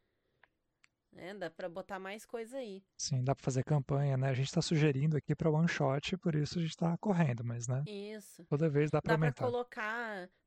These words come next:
Speaker 1: parte da corrida é por dentro de uma pirâmide, aí eles vão ter que passar com o carro dentro de uma pirâmide, imagina que louco.
Speaker 2: Que legal, porque a gente pensa em deserto, a gente não pensa necessariamente, né, <laughs> no, no Egito, mas é uma coisa que com certeza no desenho animado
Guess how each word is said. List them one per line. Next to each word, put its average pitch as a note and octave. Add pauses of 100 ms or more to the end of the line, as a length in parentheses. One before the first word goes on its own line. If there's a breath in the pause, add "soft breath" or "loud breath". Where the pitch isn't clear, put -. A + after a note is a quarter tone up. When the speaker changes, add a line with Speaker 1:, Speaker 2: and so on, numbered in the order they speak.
Speaker 1:
parte A3+
da A#3
corrida G#3+
é A3+
por A#3
dentro G#3
de A3
uma A#3
pirâmide, G#3
aí E3+
eles F3+
vão F#3+
ter G3+
que -
passar G#3+
com A#3+
o G#3+
carro G#3
dentro G#3+
de B3
uma B3
pirâmide, G3
imagina F3+
que -
louco. G3 (400)
Speaker 2:
Que D#3
legal, C3
porque C3+
a -
gente B2
pensa D3
em -
deserto, B2+
a D3
gente -
não D3
pensa D3
necessariamente, C3
né, C3+
<laughs> C3
no, D#3+
no C3+
Egito, C3+
mas A#2 (200)
é C3
uma A#2
coisa B2+
que D#3+ (360 loud breath)
com E3+
certeza E3
no C#3
desenho C3+
animado B2+